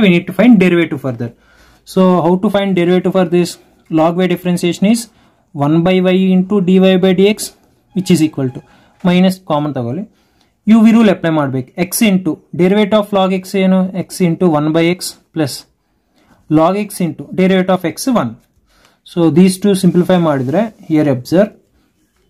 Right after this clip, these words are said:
we got dy by dx is equal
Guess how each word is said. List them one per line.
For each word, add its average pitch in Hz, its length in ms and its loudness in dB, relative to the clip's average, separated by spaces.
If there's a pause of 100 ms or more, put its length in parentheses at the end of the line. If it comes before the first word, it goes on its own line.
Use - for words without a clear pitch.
(460)
we 156 60 6 (140)
got 214 160 2 (360)
dy 185 120 4 (380)
by 214 100 4 (140)
dx 175 400 2
is 135 60 -2 (100)
equal 123 220 -6